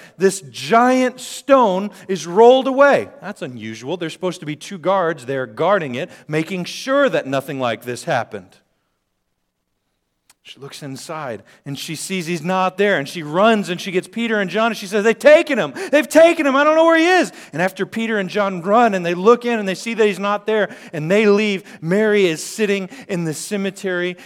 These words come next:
crying. And somebody says, "Why are you crying?" Can I just make an observation here?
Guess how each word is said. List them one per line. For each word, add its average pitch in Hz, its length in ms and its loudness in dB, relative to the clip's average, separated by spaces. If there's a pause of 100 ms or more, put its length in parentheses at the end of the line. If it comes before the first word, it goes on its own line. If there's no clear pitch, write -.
(140)
crying. 156 680 -2 (3000)
And 98 120 -20
somebody 147 360 -12
says, 131 260 -20
"Why 170 240 -14
are 180 60 -12
you 170 100 -12
crying?" 160 520 -20 (1500)
Can 285 120 -12
I - 20 -10
just 160 100 -12
make 131 140 -4
an 113 80 -8
observation 95 560 -10
here? 95 280 -16